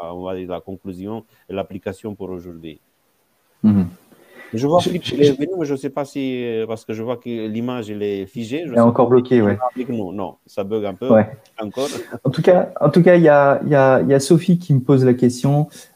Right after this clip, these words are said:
Speaker 2: euh, et quand on prend conscience qu'on n'arrive pas, qu'est-ce qu'on peut faire ? Qu'est-ce qu'on fait, hein ? Euh, j'ai envie de te dire, euh, Sophie, et, et peut-être aux autres,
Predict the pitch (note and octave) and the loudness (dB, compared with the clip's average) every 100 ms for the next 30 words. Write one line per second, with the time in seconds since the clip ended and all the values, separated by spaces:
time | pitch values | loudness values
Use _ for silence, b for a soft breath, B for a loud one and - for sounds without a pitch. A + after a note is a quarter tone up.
0 | - A2 A#2 A2+ A2+ - B2 C#3+ D3+ C3+ | -2 4 6 6 4 2 2 2 2 4
1 | D3+ C#3+ D3+ - D#3 D3+ - C3 B2+ B2 | 2 4 2 4 2 2 2 4 6 4
2 | A#2 - C#3 D3 - D#3 D3+ - C3+ - | 2 2 2 2 2 0 0 -2 -2 0
3 | B2 A#2+ A2 - B2+ - B2 A2+ G2+ G2 | -2 0 -2 0 -2 0 -2 0 0 0
4 | C#3+ E3+ b b b b - A2 A2+ A2 | -2 -4 b b b b 0 4 6 6
5 | A2 G#2 G#2+ - - - B2 D3 D#3+ D#3 | 6 4 2 -2 -2 0 2 4 4 4
6 | D#3+ D#3+ C3+ B2 B2+ B2 E3+ D3 A2+ G#2+ | 6 6 4 4 0 2 4 6 6 4
7 | G#2 - A2+ C3 E3 F3 | 2 0 2 4 4 2